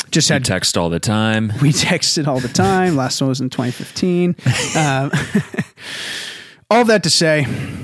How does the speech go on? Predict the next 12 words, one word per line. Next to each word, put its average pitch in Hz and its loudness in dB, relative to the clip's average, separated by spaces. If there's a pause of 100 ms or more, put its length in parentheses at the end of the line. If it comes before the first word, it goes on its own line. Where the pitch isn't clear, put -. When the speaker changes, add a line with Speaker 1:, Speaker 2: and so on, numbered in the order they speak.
(260)
Speaker 1:
um, 139 2 (1040)
this 156 2
band 135 2
came 127 0 (100)
to 127 2 (140)
my 131 0
college 151 2
when 139 4
I 139 2
was 135 0
a - -4
freshman. 135 0